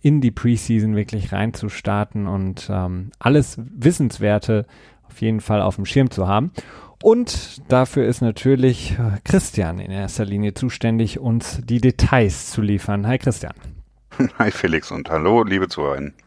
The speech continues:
Speaker 1: Denn wir haben wieder viele Details, Christian, in dieser Woche. Ähm, wir sprechen über, äh, Verlängerung, Vertragsverlängerung, neues Geld, was, ähm, ja, so ein bisschen <laughs> ausgehändigt wurde.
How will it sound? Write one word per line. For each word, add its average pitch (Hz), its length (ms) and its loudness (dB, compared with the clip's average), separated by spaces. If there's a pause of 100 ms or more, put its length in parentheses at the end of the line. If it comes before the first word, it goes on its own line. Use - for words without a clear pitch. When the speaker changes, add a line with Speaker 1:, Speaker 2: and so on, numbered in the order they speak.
(340)
Speaker 1:
Denn 175 120 6
wir 185 100 6
haben 262 160 2
wieder 127 180 6
viele 117 280 0
Details, 120 420 0
Christian, 151 340 -2
in 143 160 -2
dieser 143 200 4
Woche. 180 480 0
Ähm, 131 580 2 (140)
wir 131 400 4
sprechen 131 560 0
über, 120 480 2 (340)
äh, 120 300 0
Verlängerung, 151 960 2
Vertragsverlängerung, 156 1200 0
neues 127 560 2
Geld, 135 560 2
was, 127 440 0
ähm, 107 320 0
ja, 85 180 -4 (160)
so 120 80 -6
ein 117 60 -4
bisschen - 160 -6
<laughs> - 20 -16
ausgehändigt 135 840 -2
wurde. 135 380 4